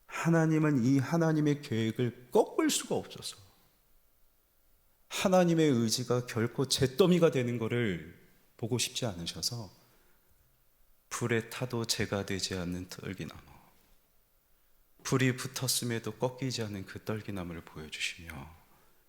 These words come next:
"나는 반드시 이스라엘 내 백성을 구원할 거다. 그리고 반드시 이를 위해 너를 보낼 거다." 그래서 하나님은 이 충격적인 상황을 보여주시면서까지 이 모세를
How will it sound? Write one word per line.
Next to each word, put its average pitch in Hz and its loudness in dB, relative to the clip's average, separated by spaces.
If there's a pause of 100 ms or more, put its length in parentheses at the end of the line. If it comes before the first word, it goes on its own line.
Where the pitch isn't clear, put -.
(380)
"나는 90 -6
반드시 107 -6 (440)
이스라엘 104 -2
내 101 -2
백성을 90 -6
구원할 76 -12
거다. - -20 (1000)
그리고 95 -2
반드시 92 -6
이를 90 -6
위해 90 -4
너를 95 -4
보낼 85 -12
거다." - -20 (1400)
그래서 113 -2
하나님은 110 -4
이 92 -4
충격적인 147 -4
상황을 107 -6
보여주시면서까지 98 -4 (920)
이 104 -2
모세를 92 -4